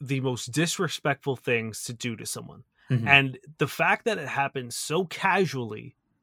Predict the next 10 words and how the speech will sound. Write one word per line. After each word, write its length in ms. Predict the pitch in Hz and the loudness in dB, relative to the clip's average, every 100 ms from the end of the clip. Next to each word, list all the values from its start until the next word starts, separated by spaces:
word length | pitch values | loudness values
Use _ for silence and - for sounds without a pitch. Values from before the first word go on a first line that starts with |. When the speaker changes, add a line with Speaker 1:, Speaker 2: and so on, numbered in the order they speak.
| _ | _
Speaker 1:
in 240 | 139 127 117 | -6 -6 0
online 440 | 147 143 139 131 127 | 2 4 4 2 4
dating 320 | 127 120 117 | 2 2 -2
and, 100 | 117 | -4
like, 160 | 110 | -4
modern 400 | 123 127 143 143 131 | 0 2 2 0 2
dating 380 | 139 110 98 | 0 0 -6
because 300 | 113 - 135 | -10 -6 -2
of, 120 | 139 120 | -2 0
like, 220 | 123 | -2